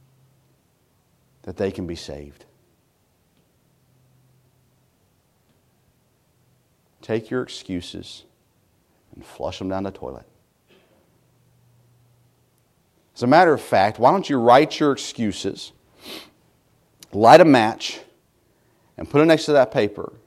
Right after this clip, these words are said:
and see what happens. And then as you're watching that excuse burn, think about the people who you refuse to tell about Jesus Christ.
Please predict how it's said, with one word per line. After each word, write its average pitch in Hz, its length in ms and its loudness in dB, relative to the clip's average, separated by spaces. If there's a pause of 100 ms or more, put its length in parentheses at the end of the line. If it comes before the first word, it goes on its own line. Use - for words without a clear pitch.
(760)
and 95 100 -10
see 135 200 -4
what 123 120 2
happens. - 640 -8 (2000)
And 107 180 -4
then 117 100 0
as 156 240 2
you're 185 120 2
watching 175 480 6
that 160 160 6
excuse 143 480 -6
burn, 107 480 2
think 190 380 -2
about 151 320 2
the 151 60 -6
people 135 380 -4
who 120 80 -4
you 113 140 -2
refuse 147 460 -2
to 131 60 -12
tell 117 220 2
about 98 240 0
Jesus 87 300 -14
Christ. - 480 -14